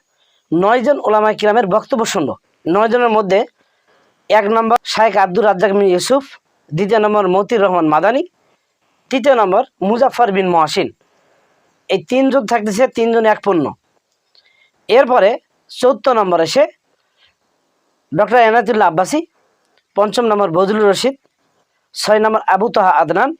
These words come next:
সাত নম্বর আরিফ বিন হাবিব, নয় নম্বর মিজানুর রহমান আজহারি।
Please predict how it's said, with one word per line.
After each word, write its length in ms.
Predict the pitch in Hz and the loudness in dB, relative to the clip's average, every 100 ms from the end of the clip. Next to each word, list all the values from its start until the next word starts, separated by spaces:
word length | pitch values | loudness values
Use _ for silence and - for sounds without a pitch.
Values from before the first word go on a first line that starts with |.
| _ _ _ _ _ _ | _ _ _ _ _ _
সাত 280 | - 202 196 | -6 -4 -2
নম্বর 280 | 196 208 202 - _ | 0 0 -2 -4 _
আরিফ 260 | - 196 233 | -2 0 0
বিন 160 | 175 170 | -2 -2
হাবিব, 320 | 147 160 277 - _ _ _ _ _ _ _ _ _ - | -2 -2 -2 -6 _ _ _ _ _ _ _ _ _ -4
নয় 140 | 180 | 0
নম্বর 280 | 208 202 196 | 0 0 0
মিজানুর 360 | 185 185 233 214 | 0 0 0 0
রহমান 200 | 190 180 | 0 0
আজহারি। 440 | 156 165 190 285 | 0 2 0 0